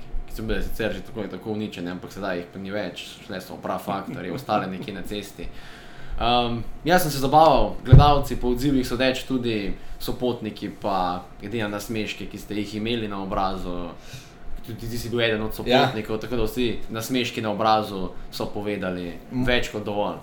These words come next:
Speaker 2: moram po pravici povedati, da odkar z Aljošo komentirava rally, ehm, sem vedno imel željo, okej, z marsikaterim dirkačem sem se že peljal, ampak dejansko s tabo sem se prav hotel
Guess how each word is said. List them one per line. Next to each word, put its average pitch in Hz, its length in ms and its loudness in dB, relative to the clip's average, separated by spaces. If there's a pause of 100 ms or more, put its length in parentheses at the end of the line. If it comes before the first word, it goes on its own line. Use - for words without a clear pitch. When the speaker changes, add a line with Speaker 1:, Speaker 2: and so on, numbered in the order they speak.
(140)
Speaker 2:
moram 170 240 4
po 175 80 -6
pravici 147 340 2
povedati, 139 320 4
da 120 80 4
odkar 143 320 4
z - 80 -4
Aljošo 127 340 0
komentirava 117 640 2
rally, 127 400 4
ehm, 104 540 -2 (720)
sem 120 340 4
vedno 143 260 2
imel 127 200 2
željo, 120 460 4 (640)
okej, 131 340 2 (640)
z 113 140 -4
marsikaterim 139 720 2
dirkačem 113 480 0
sem - 140 -6
se - 160 -8
že 98 100 -8 (100)
peljal, 95 280 2
ampak 90 340 -8
dejansko 110 440 2
s 135 120 -4
tabo 131 260 6
sem 123 160 0
se 110 140 0
prav 120 120 0
hotel 110 380 2